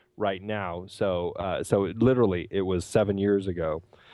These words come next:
And what happened was, this was a huge hit at the festival, uh, back in, uh, two thousand six. The Weinsteins picked it up. They had a big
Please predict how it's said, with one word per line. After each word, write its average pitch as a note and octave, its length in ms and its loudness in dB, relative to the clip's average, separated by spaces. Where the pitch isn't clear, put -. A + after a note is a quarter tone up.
And D3+ 220 2
what D#3 160 2
happened F3+ 380 -2
was, A2 340 -6
this D#3+ 220 0
was C#4+ 200 -6
a C#3+ 80 -4
huge G3 680 -8
hit - 540 0
at B2 140 0
the - 60 -10
festival, F#2+ 800 -2
uh, G2+ 280 4
back A2+ 340 0
in, F#2+ 200 -2
uh, F#2+ 200 0
two - 100 -10
thousand A#2+ 280 2
six. - 320 0
The G#2+ 60 -2
Weinsteins D3 920 0
picked - 240 0
it G2 100 0
up. A2 300 0
They G#2 140 0
had G#2+ 160 2
a F#2+ 100 -4
big C3+ 380 0